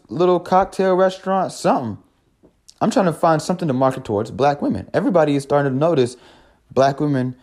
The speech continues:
You target, once you, if you can get that black woman demographic in there, oh, you sold. You sold.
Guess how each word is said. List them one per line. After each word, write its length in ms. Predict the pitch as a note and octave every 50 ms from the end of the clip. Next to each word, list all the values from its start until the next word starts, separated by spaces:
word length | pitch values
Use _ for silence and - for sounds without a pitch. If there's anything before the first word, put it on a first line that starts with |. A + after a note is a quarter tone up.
| _ _ _ _ _ _ _ _ _ _ _
You 120 | - B2 C#3+
target, 340 | - - D3+ D#3 D#3 -
once 200 | - C#3 D3+ D#3
you, 160 | - F#3 - B2+
if 100 | A2+ B2+
you 100 | E3+ G3
can 100 | A#3 A3
get 80 | G#3+
that 160 | A3 A#3+ F3+
black 220 | F3 C#4+ D#4+ C#4 -
woman 180 | C4 C4 C#4+
demographic 340 | C#4+ - C4+ D#4+ D#4+ D#4+ D#4
in 100 | F4 E4+
there, 260 | F4 F#4 F4+ F4 E4 - _ _ _ _ -
oh, 160 | - A3+ B3
you 140 | G#3+ A3+ C#4+
sold. 560 | - - - C4 - D#4 C#4+ - - - - _ _ _ _ _ _ _ _ _ _ _ _ _ _ _ _ _ -
You 100 | - A3+
sold. 580 | A#3+ - - B3 A3 G#3+ D3+ A#2+ F#2 D2 -